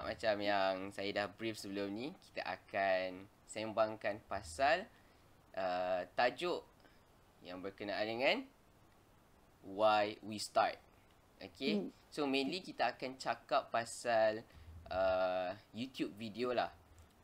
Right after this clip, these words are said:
Speaker 1: Kenapa, uh, kita start buat video apa semua, kita start post,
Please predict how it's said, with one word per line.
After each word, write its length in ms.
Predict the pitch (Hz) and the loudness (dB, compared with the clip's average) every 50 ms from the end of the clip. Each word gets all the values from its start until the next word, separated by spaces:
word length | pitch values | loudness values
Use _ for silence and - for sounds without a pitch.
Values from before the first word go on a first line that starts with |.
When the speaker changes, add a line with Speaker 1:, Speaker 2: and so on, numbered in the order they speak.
| - - | -8 -2
Speaker 1:
Kenapa, 640 | 135 123 127 123 - - 127 113 110 107 101 110 110 - - - - - - - | 2 2 2 2 0 -4 -4 -2 -2 -2 -4 -6 -8 -14 -20 -20 -20 -20 -18 -12
uh, 220 | 87 87 87 85 85 | -8 -6 -6 -6 -6
kita 320 | 90 - 98 90 - 104 92 | -8 -12 -18 -14 -12 -12 -12
start 400 | - - - - 107 98 - - - - - - - - | -12 -10 -4 -2 -2 -2 -2 -4 -12 -20 -20 -20 -12 -6
buat 160 | - 90 73 | -6 -6 -6
video 400 | 85 95 92 85 82 98 95 95 95 95 95 95 95 92 95 95 92 92 | -6 -12 -14 -12 -8 -6 -4 -4 -4 -4 -4 -6 -6 -6 -6 -6 -8 -10
apa 160 | 90 - 101 | -12 -14 -18
semua, 480 | - 104 95 95 98 95 92 92 92 92 90 - - - - - - - - | -14 -12 -10 -8 -6 -6 -6 -8 -8 -12 -14 -16 -20 -20 -20 -20 -20 -20 -20
kita 160 | - 95 - | -18 -12 -12
start 320 | 101 - - - - - - | -10 -8 -4 -4 -4 -4 -6
post, 240 | - 104 98 101 | -6 -6 -6 -6